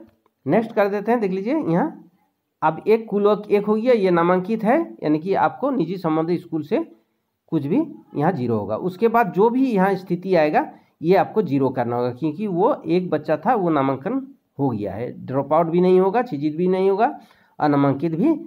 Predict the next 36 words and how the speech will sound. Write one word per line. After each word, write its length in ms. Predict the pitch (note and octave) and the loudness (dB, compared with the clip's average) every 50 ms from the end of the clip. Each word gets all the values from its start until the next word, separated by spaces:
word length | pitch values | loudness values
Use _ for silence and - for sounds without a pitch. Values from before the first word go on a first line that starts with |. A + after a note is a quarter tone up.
| - - | -12 -6
नहीं 300 | B2 B2+ C3+ B2+ D3 C3+ | -4 -2 0 2 0 0
होगा। 340 | A2 G2+ F#2+ F2 F#2+ F2 - - _ _ _ _ _ _ _ _ - | 0 -2 -6 -6 -6 -8 -8 -10 _ _ _ _ _ _ _ _ -4
आगे 220 | - D#3 F3+ A3 A#3+ | -2 0 0 2 2
हम 160 | G#3 G#3+ A3 | 0 2 0
लोग 140 | A#3+ - - | -2 -2 0
फिर 180 | - G#3+ A#3 G#3+ | 0 0 0 0
इसको 240 | F3+ - - A3 G3+ | -2 -2 -2 0 0
नेक्स्ट 280 | C3 A#2 A2+ A2 - | 0 0 -2 -4 -6
कर 180 | - - G#2+ G2+ | -8 -8 -8 -8
देते 240 | F#2+ G2+ F2+ - G2+ | -8 -10 -10 -10 -14
हैं। 200 | F#2 F2+ F#2 F#2 _ _ _ _ _ _ _ _ _ _ _ - | -14 -16 -18 -20 _ _ _ _ _ _ _ _ _ _ _ -2
जैसे 240 | C#3 E3+ E3+ F3 C4 | 0 0 2 2 2
ही 60 | B3+ | 4
नेक्स्ट 240 | A#3 A#3 A3 A3+ - | 4 2 2 0 -2
करते 260 | G3 F3 - - F#3 | -2 -2 -2 -2 -2
हैं 220 | F#3+ B3 C#4+ - - | -2 -2 -2 -4 -4
आपको 280 | - D3 D3 - - E3+ | -4 -4 -4 -2 -4 -4
देख 160 | D3+ D#3 C#3 | -2 -4 -4
लीजिए 520 | C#3+ D3 C#3+ F3+ A#3 D4 - - D#3+ D3+ | -4 -4 -4 -2 -2 -2 -2 -4 -4 -4
ग्यारह 260 | C#3+ C3+ D#3 D3 C#3+ C#3+ | -2 2 2 2 2 0
से 140 | - F#3+ - A3 A3 | -2 -6 -6 -4 -2
तेरह 360 | - D3 C#3 D3 D#3+ G3 - | 0 0 2 2 2 2 0
आयु 220 | - C#3 C#3 C3 A#2+ | 0 -2 -2 0 0
वर्ग 220 | B2 A#2+ A#2+ - | -2 -2 -2 -4
के 80 | - G3+ | -6 -6
बच्चों 340 | G#3+ D#3+ A#2+ A#2+ - A#2 A2 A2 | -4 -4 -6 -6 -6 -10 -10 -10
की 140 | - E3+ | -10 -10
संख्या 400 | F3+ - C3 G2+ F#2+ - C3 F3+ - - _ _ _ _ - | -10 -8 -10 -10 -10 -10 -10 -10 -10 -12 _ _ _ _ -16
यहाँ 300 | - G#2+ A#2+ G3+ D4 - - _ _ _ _ _ _ _ - | -12 -10 -10 -10 -10 -12 -16 _ _ _ _ _ _ _ -6
देना 340 | A#2 C#3+ C#3 A#2 A2+ G#2 | -2 0 0 2 0 -2
है। 220 | G2 - G2+ F#2 F#2 - _ _ _ _ _ _ _ _ _ _ _ _ _ _ _ _ _ - | -4 -6 -10 -14 -16 -18 _ _ _ _ _ _ _ _ _ _ _ _ _ _ _ _ _ -2
अब 160 | F3 A3 D4+ | 0 0 0
इसको 280 | D#4+ F#3+ F3 - - G#3+ | -2 -8 -6 -2 0 0
हम 100 | G3 G3+ | 2 2
लोग 140 | A3+ A#3 A3+ | 0 0 -2
फिर 320 | - - G#3+ C#4 D4 - | -2 -2 -2 -2 -2 -6